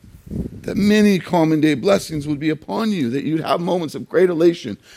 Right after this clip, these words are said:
so excited. But that they in Christ are not the peaks of your life only,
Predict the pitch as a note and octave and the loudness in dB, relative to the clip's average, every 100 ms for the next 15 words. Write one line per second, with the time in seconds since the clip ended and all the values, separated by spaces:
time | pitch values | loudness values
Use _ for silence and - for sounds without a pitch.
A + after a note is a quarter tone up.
0 | - _ _ - - A3 G3 F#3 - - | -20 _ _ -12 -2 2 4 2 -6 -6
1 | G3 F#3+ C3+ F#2 - - - _ _ _ | -4 0 -2 -4 -12 -20 -20 _ _ _
2 | _ _ _ _ _ _ _ _ _ _ | _ _ _ _ _ _ _ _ _ _
3 | _ _ _ - - D3+ - F#3+ F#3 D#3+ | _ _ _ -20 -20 -18 -6 0 2 2
4 | A#2 - - D#3 C#3+ - - G3+ G3 - | 0 -6 2 4 4 -4 -8 -2 -2 0
5 | C3+ C#3 F3 - - C3 - - A#3+ B3 | 0 0 0 -2 -8 -16 -10 -2 -2 -2
6 | - - - - _ - D#3+ C3+ C#3 C3 | -8 -10 -10 -14 _ -14 -10 -4 -2 0
7 | E3+ G#3 - - E3+ A3 A3 D#3 B2 | 2 2 0 -8 -6 -2 -2 -2 -4